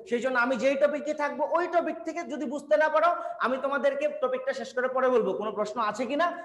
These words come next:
তখন তুমি বলবা, অথবা topic শেষ হয়ে গেলে যদি আমি ওই topic থেকে আলোচনা না করি, তখন বলবা যে, "ভাইয়া, এইটা কি ব্যাপারটা?" ঠিক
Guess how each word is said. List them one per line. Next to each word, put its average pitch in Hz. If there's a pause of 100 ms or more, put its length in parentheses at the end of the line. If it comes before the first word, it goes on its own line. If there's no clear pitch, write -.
(160)
তখন 285
তুমি 240
বলবা, 160 (100)
অথবা 269
topic 277
শেষ 254
হয়ে 320
গেলে 247 (340)
যদি 220
আমি 269
ওই 269
topic 269
থেকে 262
আলোচনা 262
না 247
করি, 277
তখন 262
বলবা 208
যে, 196
"ভাইয়া, 214 (260)
এইটা 233
কি 233 (100)
ব্যাপারটা?" 190 (280)
ঠিক 262